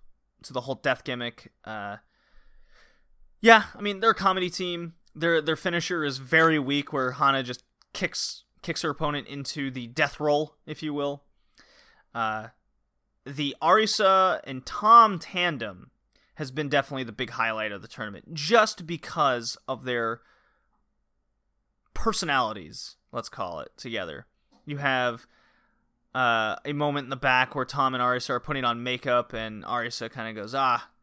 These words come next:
I, I forgot to put on eyeliner," and Tom, Tom just goes, um, I think it's like, uh, "Ah, you don't need it, you're cute the way you are," just, like, sarcastically, and Arisa goes to mess up her makeup, and she's like, "Ah, you'll, you can, I'll still be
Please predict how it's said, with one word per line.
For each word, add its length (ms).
I, 180
I 40
forgot 280
to 60
put 140
on 160
eyeliner," 460
and 120
Tom, 380
Tom 240
just 180
goes, 360
um, 380
I 40
think 140
it's 160
like, 240
uh, 260
"Ah, 200
you 260
don't 180
need 140
it, 60
you're 140
cute 240
the 80
way 180
you 140
are," 180
just, 120
like, 160
sarcastically, 760
and 180
Arisa 340
goes 220
to 80
mess 280
up 140
her 80
makeup, 460
and 140
she's 160
like, 180
"Ah, 220
you'll, 380
you 160
can, 380
I'll 120
still 300
be 240